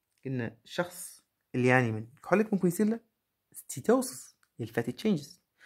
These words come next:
فهو الشخص المتعاطي هذا او اللي ياخذ الكحول حيمر بمراحل، اول مرحله يمر بها انه يصير له فاتي تشينجز،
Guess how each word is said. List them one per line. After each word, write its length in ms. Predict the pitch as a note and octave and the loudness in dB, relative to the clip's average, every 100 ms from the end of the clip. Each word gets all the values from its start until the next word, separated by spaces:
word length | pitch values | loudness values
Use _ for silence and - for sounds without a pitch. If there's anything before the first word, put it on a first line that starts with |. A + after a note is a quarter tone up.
| - - _ | -20 -20 _
فهو 500 | - E3 C4 A3 G#3+ - | 4 6 8 6 2 -4
الشخص 600 | B2 - F#3 - - - - _ _ _ - | -8 -4 -6 -6 -12 -16 -20 _ _ _ -4
المتعاطي 540 | B2+ A#2+ A#2+ A2+ A2 | -2 2 4 4 2
هذا 100 | G#2+ | -6
او 100 | A2+ | -6
اللي 100 | A2 | -6
ياخذ 160 | A2+ - | -6 -8
الكحول 320 | - - A#2+ - _ _ _ _ _ _ | -20 -18 -18 -20 _ _ _ _ _ _
حيمر 300 | C#3 D3 D#3 | 4 6 6
بمراحل، 480 | B2+ B2+ G#2 - - _ _ _ _ _ _ - | 2 2 0 -4 -16 _ _ _ _ _ _ 2
اول 500 | A3+ G3 D#3 D3+ C3 | 2 4 8 8 8
مرحله 380 | D#3 F#3 - A#2 | 6 4 2 0
يمر 260 | A#2+ C3 | 2 0
بها 320 | B2 D#3+ D#3+ E3 _ _ _ _ _ _ _ _ _ _ _ _ - | 0 -2 -4 -6 _ _ _ _ _ _ _ _ _ _ _ _ 0
انه 80 | C#3+ | 2
يصير 220 | B2+ D#3 | 4 4
له 80 | C3 | 4
فاتي 360 | - C#3+ C3 | 4 0 0
تشينجز، 640 | A#2+ A2 G2+ - - - | -4 -6 -8 -10 -14 -16